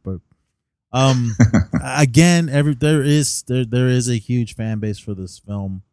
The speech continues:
Speaker 1: and, um, I love Wes Craven, uh, rest in peace. But, uh, this just wasn't one of his,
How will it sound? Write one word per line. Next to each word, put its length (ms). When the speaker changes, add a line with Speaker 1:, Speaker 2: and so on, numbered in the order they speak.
Speaker 1:
and, 220
um, 300
I 160
love 280
Wes 220
Craven, 520
uh, 180
rest 300
in 120
peace. 600
But, 200
uh, 320
this 200
just 240
wasn't 260
one 220
of 100
his, 420